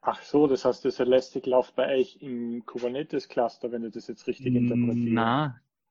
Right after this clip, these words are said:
Speaker 1: Na?
Speaker 2: das Elastic läuft auf, äh, V Ms, ähm,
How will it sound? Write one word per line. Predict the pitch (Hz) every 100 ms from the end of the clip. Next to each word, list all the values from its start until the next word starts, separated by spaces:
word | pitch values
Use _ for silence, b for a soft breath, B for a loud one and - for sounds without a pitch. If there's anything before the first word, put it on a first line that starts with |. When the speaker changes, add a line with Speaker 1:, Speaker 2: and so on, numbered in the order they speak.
| _ _ _
Speaker 1:
Na? | 110
Speaker 2:
das | 123 190 220 -
Elastic | 120 127 - 143 -
läuft | 127 139 135 - -
auf, | 123 123 120 - -
äh, | 117 117
V | 113 - 120
Ms, | 135 190 - - _ _ -
ähm, | 123 127 123